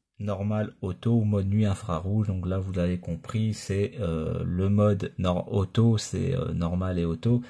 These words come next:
c'est que, euh, ben, l'éclairage va s'activer automatiquement s'il y a un mouvement, et cetera. Et mode nuit, il n'y a que l'infrarouge. J'ai remarqué également que le mode automatique ne jongle pas entre le mode couleur et infrarouge. Si vous mettez le mode automatique,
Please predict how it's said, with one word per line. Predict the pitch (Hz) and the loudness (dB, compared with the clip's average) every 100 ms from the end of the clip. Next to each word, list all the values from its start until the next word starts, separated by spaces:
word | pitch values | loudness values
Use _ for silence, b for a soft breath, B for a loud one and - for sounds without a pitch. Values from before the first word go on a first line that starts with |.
| B B | B B
c'est | - 92 | -6 -4
que, | - 113 - | 0 0 0
euh, | 101 | -6
ben, | 90 82 | -4 -2
l'éclairage | 92 92 90 82 101 107 101 - - | -2 -2 -2 0 4 2 2 -6 -2
va | 98 | 0
s'activer | 92 - - - 113 95 110 120 120 - | 0 -4 -10 -4 0 2 4 4 2 -4
automatiquement | 98 90 85 85 92 95 107 107 | -4 -4 -4 -6 -4 0 0 0
s'il | 95 - | -2 -6
y | 95 | -4
a | 90 | 0
un | |
mouvement, | 90 87 80 98 | 0 0 0 -2
et | 95 | -4
cetera. | - - 78 95 101 101 - | -8 -6 -6 -4 -2 -2 -4
Et | 92 | -4
mode | 90 80 | -2 -2
nuit, | 85 104 | -2 -2
il | |
n'y | 98 | -2
a | 87 | -4
que | - | -2
l'infrarouge. | 101 98 87 95 90 73 - - _ | -2 -2 -4 -2 -2 -4 -10 -18 _
J'ai | - | -4
remarqué | 117 165 185 - 165 | 0 4 2 2 2
également | 156 147 147 190 | 6 6 6 4
que | 190 | 6
le | 131 | 8
mode | 127 127 - - | 8 6 4 4
automatique | 160 156 156 147 143 175 180 - - - | 6 8 6 6 4 4 2 0 -14 -4
ne | 110 123 127 | 4 8 8
jongle | 123 143 135 127 | 8 8 8 8
pas | 147 | 8
entre | 143 - 123 | 6 6 6
le | 117 | 8
mode | 117 110 | 6 4
couleur | - 120 120 110 - | 4 6 8 6 4
et | 113 | 4
infrarouge. | 101 98 110 101 143 214 214 | 4 4 4 4 6 6 4
Si | 135 | 4
vous | 131 | 6
mettez | 131 131 139 | 6 6 8
le | 131 | 8
mode | 131 135 123 - | 8 6 6 2
automatique, | 127 117 120 110 107 107 - 214 214 | 2 4 6 8 6 4 4 2 2